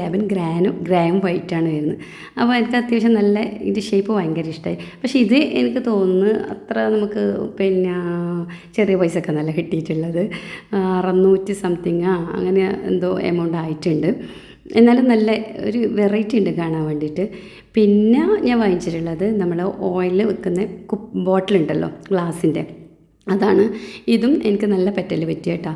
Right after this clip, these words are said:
ഞാൻ ഓൺലൈനിൽ നോക്കുന്ന സമയത്ത്, ഏഹ്, സോൾട്ടും പെപ്പറും വെക്കുന്ന, ഏഹ്, പിന്നെ രണ്ട് ചെറിയ ബോട്ടിലും കൂടി അതിലുണ്ട്, പിന്നെ ബ്രഷും ഉണ്ടായിരുന്നു. അപ്പം ഇത് വന്ന് നോക്കുന്ന സമയത്ത് രണ്ട് ബോട്ടിൽ മാത്രമാണുള്ളത്.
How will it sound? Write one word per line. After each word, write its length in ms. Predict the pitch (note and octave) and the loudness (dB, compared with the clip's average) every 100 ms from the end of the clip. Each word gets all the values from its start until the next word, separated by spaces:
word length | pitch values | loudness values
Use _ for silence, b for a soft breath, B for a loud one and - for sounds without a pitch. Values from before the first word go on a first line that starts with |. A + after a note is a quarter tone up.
| B B - | B B 2
ഞാൻ 140 | G#3+ G#3+ | 4 6
ഓൺലൈനിൽ 360 | A#3 G#3+ A3+ B3 | 4 4 2 0
നോക്കുന്ന 280 | A#3 G3+ G#3+ G3+ | -2 -2 -2 0
സമയത്ത്, 400 | F#3+ F3+ E3+ F3+ B3+ C#4+ | 0 -2 -4 -4 -4 -2
ഏഹ്, 160 | G#3 F#3+ F#3+ | 0 -2 -2
സോൾട്ടും 400 | G#3 F3 F#3+ G3+ | 0 0 -2 -2
പെപ്പറും 280 | G3 - F#3 F#3 | -4 -2 -2 -2
വെക്കുന്ന, 300 | F3+ F3 F3+ F3 G3+ | -2 0 0 -2 -2
ഏഹ്, 200 | F3+ F3 E3+ | -2 -2 -2
പിന്നെ 280 | E3+ E3 E3 B B - | -2 -2 -4 B B -2
രണ്ട് 140 | B3+ C4+ | 0 2
ചെറിയ 180 | A#3+ G3+ F#3 | 2 2 2
ബോട്ടിലും 360 | F3 F3 A#3 A3 | -2 -2 2 4
കൂടി 140 | F3+ F#3 | 4 0
അതിലുണ്ട്, 320 | D#3+ E3 D#3+ E3 | -2 -4 -4 0
പിന്നെ 140 | A#3+ A#3+ | 0 2
ബ്രഷും 280 | - - G#3 | -2 0 0
ഉണ്ടായിരുന്നു. 400 | D#3+ D#3 D#3+ D#3+ D#3+ B B B - | 2 -2 -2 -4 -6 B B B -6
അപ്പം 260 | G3+ A#3 A#3 A#3 A3+ | -2 2 4 4 2
ഇത് 80 | B3+ A3+ | 2 4
വന്ന് 200 | G#3 C4+ | 4 6
നോക്കുന്ന 300 | A#3+ G3+ G3+ F#3 | 4 2 2 2
സമയത്ത് 320 | F3 E3+ E3+ F#3 | 0 -2 -2 -2
രണ്ട് 120 | F#3 F3+ | -2 -2
ബോട്ടിൽ 300 | F3+ F3 A#3 A3 F3+ | -4 -4 -2 0 0
മാത്രമാണുള്ളത്. 960 | F3 G3 G#3+ G#3 E3+ E3 E3 D#3+ E3 | 0 0 -2 -2 -2 0 0 -2 -2